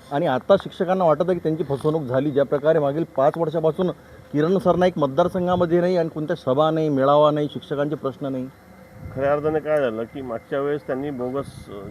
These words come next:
Speaker 2: जे मतदार नोंदवले, त्यांना मग पैठणी आणि पैसे पोचवले आणि तेच मतदान त्यांनी त्यांच्या पा-, पारड्यात पाडले.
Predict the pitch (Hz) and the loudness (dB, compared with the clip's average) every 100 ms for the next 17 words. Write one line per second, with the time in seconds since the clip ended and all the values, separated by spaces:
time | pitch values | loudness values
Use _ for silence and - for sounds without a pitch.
0 | 110 127 117 113 120 123 117 107 110 107 | -12 -8 -8 -6 -2 -2 -2 -4 -4 -4
1 | 101 110 107 107 123 120 - - 117 120 | -4 -6 -8 -8 -8 -10 -14 -14 -10 -10
2 | - 113 107 127 127 120 117 113 101 107 | -6 -6 -6 -6 -4 -4 -4 -8 -10 -12
3 | 131 107 95 104 92 80 - - - - | -12 -12 -10 -10 -12 -14 -16 -20 -20 -20
4 | - 107 123 120 143 135 127 117 135 131 | -8 -6 -6 -6 -8 -6 -6 -4 -6 -6
5 | 131 127 120 120 110 110 104 107 104 101 | -6 -4 -4 -4 -4 -4 -2 -6 -6 -10
6 | 107 90 80 - - - | -8 -8 -12 -18 -18 -18